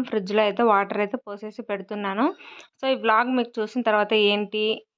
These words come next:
ఎలా ఉంది అనేది నాకు ఖచ్చితంగా కామెంట్ సెక్షన్‌లో కామెంట్ చేయండి. మళ్ళీ మధ్య, ఇప్పుడు రెడీ అయ్యి ఎక్కడికి వెళ్ళాలి అనుకుంటున్నారా? మా అక్కది, మా అక్క కూతురుది ఫంక్షన్ ఉందండి, మెచ్యూర్డ్ ఫంక్షను. So అందుకని చెప్పేసి మేము మా అక్క కూతురు ఫంక్షన్కి అయితే వెళ్తున్నాము. అది కూడా నేను షూట్ వ్లాగ్ చేసేసాను.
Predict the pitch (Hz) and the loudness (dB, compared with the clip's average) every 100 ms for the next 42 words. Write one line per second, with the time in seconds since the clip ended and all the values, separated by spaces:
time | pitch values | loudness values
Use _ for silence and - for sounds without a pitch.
0 | 220 208 214 214 214 214 208 214 214 196 | -10 -4 0 0 0 0 0 0 -2 -4
1 | 190 - 214 220 226 196 202 214 208 - | -8 -12 -10 -8 -6 -6 -6 -6 -10 -8
2 | 196 202 196 190 214 226 190 190 196 226 | -6 -4 -4 -4 -4 -4 -4 -2 -2 0
3 | 202 208 233 202 185 190 - - - 190 | 0 2 2 0 -2 -10 -12 -16 -18 -6
4 | 233 202 202 208 247 233 226 208 220 220 | -4 0 2 4 4 4 2 0 0 2
5 | 214 208 196 196 185 202 196 196 190 202 | 4 4 2 0 -2 -8 -10 -6 -4 0
6 | 269 285 214 196 185 - 220 220 233 208 | 2 2 0 0 -2 -6 -8 -6 -6 -2
7 | 202 202 226 240 226 220 208 226 294 254 | -2 -2 -8 -8 -8 -6 -4 0 2 2
8 | 208 - 226 220 196 196 202 196 220 214 | 0 -2 -2 -2 -2 -2 -4 -6 -8 -10
9 | 202 202 190 196 226 311 - - - - | -6 -6 -6 -8 -4 -4 -6 -20 -20 -20
10 | - 247 220 208 214 226 214 - 208 277 | -6 -4 -2 -2 -2 -2 -4 -8 -10 -4
11 | 247 220 214 208 202 202 190 - 208 202 | -2 -2 -2 -2 0 0 0 -4 -4 -2
12 | 202 202 190 202 196 196 190 233 202 190 | -2 -2 -4 -4 -2 -2 0 2 2 0
13 | 208 190 202 196 196 226 240 247 220 226 | -2 -2 0 0 0 0 2 2 2 -2
14 | 220 214 202 202 - 202 196 190 190 | -6 -2 0 0 -2 -8 -8 -14 -12